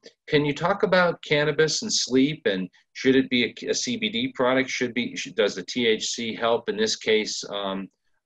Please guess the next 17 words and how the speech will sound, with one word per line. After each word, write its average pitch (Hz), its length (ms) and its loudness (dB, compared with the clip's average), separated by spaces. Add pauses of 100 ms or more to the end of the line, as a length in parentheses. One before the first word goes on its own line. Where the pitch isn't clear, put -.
uh, 92 220 -2
as 92 200 -4
well? 110 400 2
And, 95 300 0
and 101 240 -4
what 110 180 0
varieties 101 640 0
might 98 260 -2
be 98 120 -6
the 90 120 -8
best 98 340 -2
options 85 520 -6
for, 85 480 -4
uh, 80 240 -8
for 92 140 -4
improving 82 400 -6
sleep? 82 380 -6